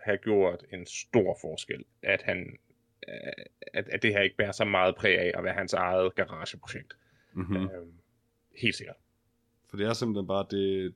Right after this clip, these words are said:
Speaker 2: det er for meningsløst, simpelthen. Øh,
Speaker 1: Mm.
Speaker 2: i sidste ende. Det opleves i hvert fald meningsløst. Og jeg er sikker på, at jeg er faktisk lidt ked af, at Johannes ikke er, fordi jeg kunne godt forestille mig, at Johannes måske kunne have et eller andet, andet perspektiv på den, øh, og jeg er sikker på, at der er nogen, der har et andet perspektiv på den, hvor,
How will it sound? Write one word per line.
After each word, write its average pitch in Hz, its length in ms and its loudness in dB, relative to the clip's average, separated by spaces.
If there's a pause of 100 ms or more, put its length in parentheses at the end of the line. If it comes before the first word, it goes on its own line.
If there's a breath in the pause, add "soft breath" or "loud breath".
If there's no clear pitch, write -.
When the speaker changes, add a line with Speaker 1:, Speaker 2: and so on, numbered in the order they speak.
(120)
Speaker 2:
det 101 160 -2
er 98 120 -2 (140)
for 98 360 -4
meningsløst, 110 640 -2 (280)
simpelthen. 71 360 -10 (460)
Øh, 90 340 -4
Speaker 1:
Mm. 67 480 -14
Speaker 2:
i 92 40 -6
sidste 87 380 -4
ende. 80 220 -4
Det 92 80 0
opleves 82 440 -4
i - 40 -8
hvert - 100 -10
fald 76 80 -10
meningsløst. 73 440 -12 (220 soft breath)
Og - 100 -20
jeg 101 80 -4
er 98 40 2
sikker 107 240 0
på, 92 260 -2
at - 440 -4 (420 soft breath)
jeg 110 60 0
er 107 40 4
faktisk 123 200 2
lidt 135 180 4
ked 147 140 4
af, 113 40 8
at 92 60 6
Johannes 98 240 0
ikke 73 120 -6
er, 78 160 0
fordi 87 200 -4
jeg 82 100 -2
kunne 92 140 -8
godt 98 200 2 (420)
forestille 131 300 2
mig, 101 60 2
at 98 40 2
Johannes 104 220 -2
måske 104 300 0
kunne - 180 -4
have 104 60 0
et - 40 -2
eller 98 100 -2
andet, 98 180 0
andet 120 220 0
perspektiv 107 460 -4
på 110 120 -2
den, 107 300 -2
øh, 95 280 0
og 85 60 0
jeg 98 40 2
er 101 40 4
sikker 120 160 0
på, 107 40 2
at 101 60 2
der 101 80 4
er 101 60 6
nogen, 110 300 4
der 107 80 4
har 95 120 4
et 85 40 0
andet 87 160 -2
perspektiv 98 320 -8
på 90 60 -4
den, 87 80 -4
hvor, 87 280 0